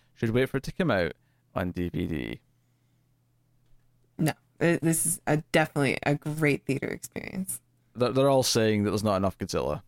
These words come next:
Speaker 1: and that it's boring. That's, that's the gist.
Speaker 2: Uh, pff, hard disagree.
Speaker 1: There's two hundred and four one-star reviews
Speaker 2: Wow.
Speaker 1: on I M D B out of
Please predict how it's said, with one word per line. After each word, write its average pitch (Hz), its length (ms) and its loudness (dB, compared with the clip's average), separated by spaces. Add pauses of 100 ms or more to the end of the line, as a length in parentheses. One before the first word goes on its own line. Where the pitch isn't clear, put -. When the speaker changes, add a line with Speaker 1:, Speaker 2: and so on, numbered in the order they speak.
(100)
Speaker 1:
and 95 200 -2
that 92 60 -6
it's 87 100 -6
boring. 76 380 -6 (880)
That's, 107 160 0
that's 110 160 -2
the 101 100 -4
gist. - 400 -6 (1000)
Speaker 2:
Uh, - 160 -6
pff, - 180 -12 (600)
hard 190 280 2
disagree. - 460 -2 (280)
Speaker 1:
There's 127 260 2 (120)
two 214 220 4
hundred 208 320 4
and 175 160 2
four 156 340 4
one-star 139 440 0
reviews 117 640 -4 (640)
Speaker 2:
Wow. 220 160 -6
Speaker 1:
on - 60 -2
I 110 80 0
M 113 140 -4
D 110 120 -6
B 110 240 -8 (1000)
out 147 360 4
of 123 800 4